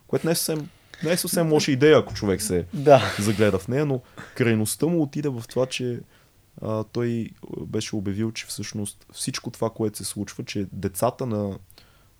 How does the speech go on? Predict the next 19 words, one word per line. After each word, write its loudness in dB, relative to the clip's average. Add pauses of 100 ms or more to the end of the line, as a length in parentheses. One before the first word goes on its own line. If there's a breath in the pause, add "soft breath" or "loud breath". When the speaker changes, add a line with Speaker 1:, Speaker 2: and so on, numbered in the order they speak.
Speaker 1:
а, -8 (260)
родителите, -4
които -8
са, -6 (500)
децата, -4
които -6
са -4
разстреляни 0
в -10
училището, -10
това -4
всичко -8
е -4
постановка -2
на -4
правителството. -12 (920 soft breath)
И 0
неговите 0
фенове 0